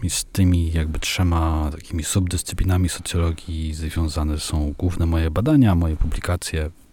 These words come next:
Tym się najbardziej interesuję. Prowadzę zajęcia na socjologii, pracuję w Katedrze Socjologii w Instytucie Nauk Politycznych, na Wydziale Nauk Społecznych. E,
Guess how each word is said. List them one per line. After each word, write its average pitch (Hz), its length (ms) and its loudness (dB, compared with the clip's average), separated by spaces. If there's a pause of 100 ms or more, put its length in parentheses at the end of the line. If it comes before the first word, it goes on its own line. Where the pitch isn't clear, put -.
(120)
Tym 76 120 -6
się - 160 -8
najbardziej 73 320 -4
interesuję. 76 540 -4 (260)
Prowadzę 92 680 0
zajęcia 98 520 2
na 85 320 -2
socjologii, 117 760 2
pracuję - 340 -2
w - 40 -4
Katedrze 90 380 -2
Socjologii 117 520 2
w - 20 2
Instytucie 104 440 -2
Nauk 101 260 2
Politycznych, 110 720 0 (140)
na 110 100 6
Wydziale 95 280 4
Nauk 85 220 2
Społecznych. - 720 0 (520)
E, 117 60 -6